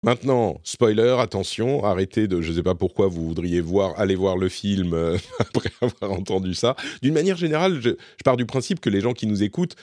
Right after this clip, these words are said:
ont déjà vu les, enfin, en immense majorité, ont déjà vu les trucs dont on parle, donc, euh, c'est pour ça peut-être qu'on est un petit peu moins, euh, euh, expansif sur la partie non spoiler ou qu'on explique moins, mais quoi qu'il en soit, on arrive à la partie spoilers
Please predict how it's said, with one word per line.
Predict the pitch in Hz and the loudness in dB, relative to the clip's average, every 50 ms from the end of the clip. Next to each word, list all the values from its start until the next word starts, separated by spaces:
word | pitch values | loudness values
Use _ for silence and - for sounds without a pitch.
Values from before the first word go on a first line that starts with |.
| - - - _ _ - | -20 -20 -20 _ _ 2
ont | 160 160 165 160 160 - - _ - 120 | 4 4 4 4 2 -2 -6 _ -12 -4
déjà | 107 98 131 127 107 113 135 131 | 0 2 4 4 4 4 2 2
vu | 117 104 113 117 | 2 0 -2 0
les, | 110 107 95 85 | 0 0 0 0
enfin, | - 107 | -2 -2
en | 85 90 92 98 | -2 0 0 2
immense | 117 131 131 135 135 131 - - | 2 2 2 2 0 0 0 0
majorité, | 101 92 90 85 90 90 - 127 | 0 0 0 -2 -4 -2 -2 -2
ont | 107 98 | -2 0
déjà | 85 82 82 87 | -2 0 0 -2
vu | 85 90 95 | -2 -2 -2
les | 90 82 | -2 -2
trucs | 80 - - 87 80 | -4 -6 -8 -8 -6
dont | 82 80 73 | -6 -6 -6
on | 87 82 | -6 -2
parle, | - 117 113 120 110 90 | 2 2 4 4 2 0
donc, | 80 78 76 - - | -4 -6 -6 -6 -4
euh, | 80 78 76 80 | -2 -2 -2 -2
c'est | 80 - | -4 -6
pour | - - 82 | -8 -8 -4
ça | - - 92 | -2 -2 -2
peut-être | 87 - 76 - 87 82 - | -2 -2 -2 -2 -2 -4 -4
qu'on | - 76 73 | -8 -8 -8
est | 71 67 67 65 - - | -8 -8 -10 -12 -14 -10
un | - 82 | -10 -10
petit | 78 - - 87 | -8 -8 -10 -6
peu | - 87 | -4 -2
moins, | 82 85 85 87 87 85 82 78 | -2 0 0 0 0 0 -2 -2
euh, | 71 73 71 69 - - - - - - - - _ _ _ - | -4 -6 -6 -8 -12 -16 -20 -20 -20 -20 -20 -20 _ _ _ -4
euh, | 78 76 76 - | -2 -2 -2 -2
expansif | - 107 - - - 110 101 95 - - 98 - | -2 -4 -6 -4 -2 -2 -2 -2 -4 -6 -8 -4
sur | - - 82 80 | -4 -2 0 0
la | 80 | 0
partie | - 87 82 - - | 0 -2 -4 -4 -4
non | 90 85 80 | -4 -4 -4
spoiler | - - 87 80 80 90 | -4 -2 -2 0 0 0
ou | 92 82 | 0 -2
qu'on | 73 - 78 76 | -4 -8 -8 -8
explique | 73 71 - - 80 - - | -8 -8 -8 -10 -10 -4 -2
moins, | 107 120 131 120 | 0 2 2 2
mais | 101 107 131 139 120 - _ _ _ _ _ _ _ _ _ _ | 2 2 2 2 0 -2 _ _ _ _ _ _ _ _ _ _
quoi | - 131 | 0 0
qu'il | 123 - 135 117 | 2 2 0 0
en | 104 95 | 0 0
soit, | - - 110 110 113 131 151 180 185 - | -2 0 2 4 4 4 2 0 -4 -4
on | - 123 127 | -2 -2 0
arrive | 123 120 127 113 110 | 0 0 0 0 0
à | 104 | 0
la | 95 92 | 0 0
partie | - - - - - 98 | 0 -2 -4 -4 -6 -8
spoilers | - - - 92 85 85 92 104 123 151 170 180 170 139 107 | -8 -2 -2 0 0 2 2 2 2 2 0 -2 -2 -4 -6